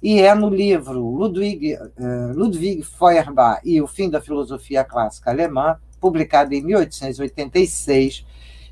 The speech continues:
que Engels faz uma nota explicativa considerada como aquela que endossa finalmente o uso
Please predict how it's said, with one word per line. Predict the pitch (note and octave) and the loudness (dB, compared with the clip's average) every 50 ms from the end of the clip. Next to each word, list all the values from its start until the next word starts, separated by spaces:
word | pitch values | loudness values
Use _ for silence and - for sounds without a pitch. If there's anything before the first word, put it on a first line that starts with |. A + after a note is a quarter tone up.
| - | -4
que | - - F#3 E3+ E3+ | 2 4 6 6 6
Engels | F3 F3 F3+ D#3+ - | 6 4 2 0 0
faz | - - C#3 C#3 C#3 C#3 | 2 4 4 4 4 2
uma | D#3 E3+ E3+ E3 | 4 4 4 6
nota | E3 F3 G3+ G#3+ G#3+ - E3 | 6 6 6 4 4 2 -2
explicativa | - - - C#3+ C#3+ - D#3+ D3+ D3 - - - D3 D#3 C#3+ C3+ C#3+ | -12 -10 -10 -10 -6 -2 -2 -2 -2 -4 -8 -6 -4 -4 -4 -4 -8
considerada | - - E3+ E3+ D#3+ - - D3+ C#3+ D#3 D3 C#3 C#3 C3+ D3 D#3 D3 D#3 | -8 -4 -4 -4 -4 -4 -6 -4 0 2 4 6 6 6 4 4 2 -2
como | - - D3 D3+ | -4 -4 -4 -4
aquela | C#3+ C#3 - - D3+ D3+ D3+ D#3 D3+ D3+ D3 | -4 -6 -4 0 2 2 4 4 2 0 -2
que | - - - - - C#3+ D3 D3+ | -4 -8 -18 -14 -10 -8 -6 -6
endossa | D#3+ D3+ B2 C3+ C#3+ D3 D3 - - C#3 - | -6 -4 -2 0 2 2 2 0 -4 -10 -10
finalmente | - - A#3 A#3 G#3+ F#3 C#3+ C3 C3 C3 C3+ D3 C3 - - - - | -8 -4 0 2 4 4 4 2 0 -4 -6 -8 -10 -12 -16 -16 -8
o | - E3+ D#3+ | -4 -2 -2
uso | D3 C3 C#3+ D3+ C#3+ B2+ A#2 B2+ B2+ | -2 -4 -6 -8 -8 -10 -12 -18 -20